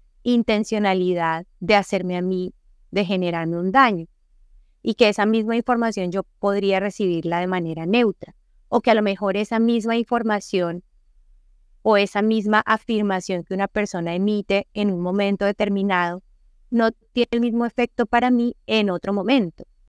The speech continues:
Entonces, dar el primer paso es asumir la responsabilidad para primero darme cuenta de qué me,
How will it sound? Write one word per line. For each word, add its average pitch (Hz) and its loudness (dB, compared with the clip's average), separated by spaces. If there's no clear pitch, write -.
Entonces, 214 0
dar 220 6
el 220 4
primer 233 0
paso 208 0
es 214 -4
asumir 214 0
la 185 2
responsabilidad 202 0
para 202 4
primero 220 0
darme 196 0
cuenta 254 0
de 233 2
qué 254 2
me, 254 2